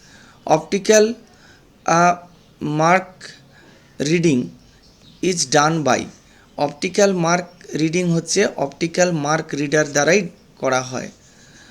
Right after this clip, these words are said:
আর বারো নম্বর কোশ্চেনটা, টুয়েলভ যেটা আছে, "It is an optical scanner,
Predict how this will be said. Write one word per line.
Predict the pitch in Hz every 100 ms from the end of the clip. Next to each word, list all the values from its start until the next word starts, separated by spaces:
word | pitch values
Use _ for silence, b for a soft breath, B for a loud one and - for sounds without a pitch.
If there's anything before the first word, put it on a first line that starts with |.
| B B B -
আর | - 143
বারো | - 143 160 196
নম্বর | 202 202 202
কোশ্চেনটা, | 196 170 - 165 147 156
টুয়েলভ | 170 156 156 156 147
যেটা | 135 131
আছে, | 131 127 190 - -
"It | 156
is | 160 185 185
an | 190 196 -
optical | - - 175 190 190
scanner, | - - 185 170 120